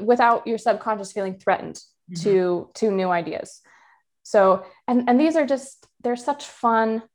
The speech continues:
Speaker 1: beautiful, gentle tools. So I really
Speaker 2: Ab-
Speaker 1: recommend them.
Speaker 2: Absolutely. And I use your flower essence all the time, all
Speaker 1: Oh, awesome.
Speaker 2: of the time, especially doing the kind of work that I do. I am <laughs> subjected to some really dark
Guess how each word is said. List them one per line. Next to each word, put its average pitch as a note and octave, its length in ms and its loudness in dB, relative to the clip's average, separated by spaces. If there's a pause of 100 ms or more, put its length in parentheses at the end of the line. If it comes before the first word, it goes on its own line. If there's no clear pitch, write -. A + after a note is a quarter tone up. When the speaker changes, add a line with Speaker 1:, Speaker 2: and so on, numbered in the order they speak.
(280)
Speaker 1:
beautiful, A3+ 420 0
gentle G3+ 460 -2
tools. F3 540 -4
So E3+ 380 -2 (260)
I F#3 40 -14
really F3 180 -8
Speaker 2:
Ab- E3+ 60 -4
Speaker 1:
recommend E3+ 360 -6
them. E3+ 160 -10 (380)
Speaker 2:
Absolutely. G3 680 -6
And G3 180 -6
I G3+ 120 -2
use C4 300 -8
your A3+ 160 -8
flower F#3+ 400 -8
essence D#3 560 -14
all E3+ 600 -8
the D#3 80 -8
time, D3+ 460 -10 (360)
all G#3+ 280 4
Speaker 1:
Oh, A3+ 80 -2
awesome. - 120 -20 (180)
Speaker 2:
of F#3 140 -14
the F#3+ 80 -8
time, D#3+ 260 -6 (360)
especially A#3+ 1000 -2
doing G#3+ 300 -6
the F#3+ 80 -8
kind G3 260 -4
of F#3 140 -12
work F3+ 380 -8
that F3+ 100 -8
I E3 140 -4
do. E3+ 520 -8
I E3 440 -6
am E3+ 200 -10
<laughs> F#3+ 140 -12
subjected G3 760 -2
to F#3 300 -2
some F#3+ 400 -8
really F#3 420 -8
dark F3+ 460 -6